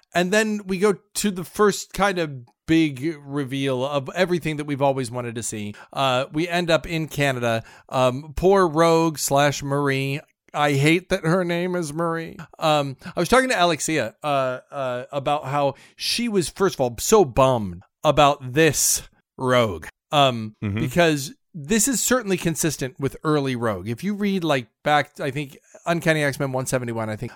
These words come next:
Speaker 1: uh, right after even she got the powers of Miss Marvel, which, by the way, Marvel Cinematic Universe, you're about to do that character. What if you were really bold and had Rogue kill her? Um,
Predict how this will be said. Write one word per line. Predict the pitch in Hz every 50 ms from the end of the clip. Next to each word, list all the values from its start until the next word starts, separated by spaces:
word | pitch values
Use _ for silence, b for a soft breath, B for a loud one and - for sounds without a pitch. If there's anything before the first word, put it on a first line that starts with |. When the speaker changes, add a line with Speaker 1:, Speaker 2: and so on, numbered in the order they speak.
| - -
Speaker 1:
uh, | - 143 131 123 113 110 107 B B B B B
right | 143 165 180 208 202 196
after | 185 180 165 - - 156 165
even | 180 196 190 185 185
she | 170 - 170 156
got | 139 151 156 160 165 - 139
the | 139 127
powers | - 127 147 143 135 127 120 117 113 113 -
of | - - 143 131 113 131
Miss | 147 143 - -
Marvel, | 170 156 170 170 135 127 127
which, | 139 160 147 -
by | - 269 262
the | 247 247
way, | 277 277 277
Marvel | 240 214 185 175 170
Cinematic | 156 - 185 180 170 170 165 156
Universe, | - 180 175 165 190 175 - B B B B
you're | 196 233 226
about | 196 233 214 185 -
to | 190
do | - - 247 247
that | 208 202 185 -
character. | - 196 208 208 214 196 - 170 139 - B B B B B
What | 147 185 233 262
if | 247 -
you | 226 220
were | 196 160 143
really | 135 131 170 214 247 247 226 196
bold | 143 147 147 143 135 131 127 135
and | 131
had | 135 156 160 156
Rogue | 151 160 156 151 139
kill | - - 160 135 101
her? | 80 - - B B B _ -
Um, | 180 175 170 156 143 139 131 131